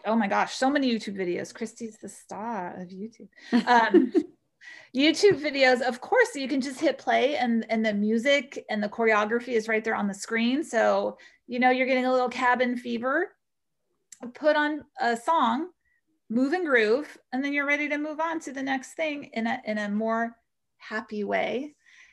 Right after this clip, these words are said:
And, um, I would also direct you to the kidding around yoga dot com website, because again, there's a lot of content there, um, as well as our shop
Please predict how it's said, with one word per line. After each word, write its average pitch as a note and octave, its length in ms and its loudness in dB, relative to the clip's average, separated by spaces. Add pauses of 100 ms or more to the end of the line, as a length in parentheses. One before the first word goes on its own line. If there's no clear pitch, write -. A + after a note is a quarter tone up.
(200)
And, A#3 480 2
um, G#3+ 500 0 (440)
I A3+ 80 2
would A3+ 80 4
also A3 240 0
direct A3+ 300 -2
you A3+ 100 -6
to G#3+ 400 -2
the G3+ 80 -2
kidding A3 280 -6
around G3+ 200 -2
yoga G3 240 -4
dot G3 260 -6
com G3+ 320 -8
website, G3+ 560 -8 (540)
because A3+ 240 -4
again, A#3 240 2
there's G3+ 160 -2
a G#3+ 80 0
lot A3 520 2
of A3 200 -4
content G#3 640 -6
there, G3 540 -4 (460)
um, G3+ 460 -4
as G3+ 120 -8
well G#3 200 0
as G3 140 -6
our F#3 160 -6
shop E4 460 0